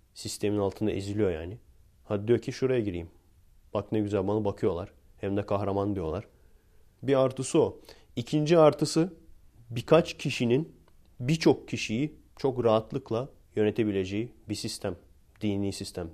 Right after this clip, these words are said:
dinin önde olduğu sistem. Bu sayede birçok şey yapabiliyorsun ve toplum fazla sesini çıkartmıyor. Gidip başka ülkeleri işgal edebiliyorsun ama medyada bunu farklı bir olay olarak gösterebiliyorsun.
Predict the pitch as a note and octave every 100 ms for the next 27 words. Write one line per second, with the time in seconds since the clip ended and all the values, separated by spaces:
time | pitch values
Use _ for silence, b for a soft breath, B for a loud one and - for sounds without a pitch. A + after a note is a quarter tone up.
0 | - G2+ G2 G2 F#2+ F#2+ E2+ F2 F2+ F#2
1 | - - - _ _ _ _ - C3 D3+
2 | D3+ A#2 A2 C#3 D#3 - D#3+ - D#3 D3
3 | D3 C#3+ D3 B2+ - - _ _ A2 -
4 | A#2+ - C#3+ - A#2 A#2+ C3 C3+ - _
5 | - - A#2 B2 A#2 - B2 A2+ - E2
6 | - - - - - A#2 A#2+ A#2+ A#2 -
7 | B2 A#2 A#2 A#2+ A2+ - A2+ A2 A2+ A#2+
8 | G2+ - - - - - - G#2+ G#2+ A#2
9 | A#2 A2 G#2+ A#2 - G#2 - A2 G2+ G#2+
10 | G2 E2 D#2+ E2 - F2+ E2 E2 -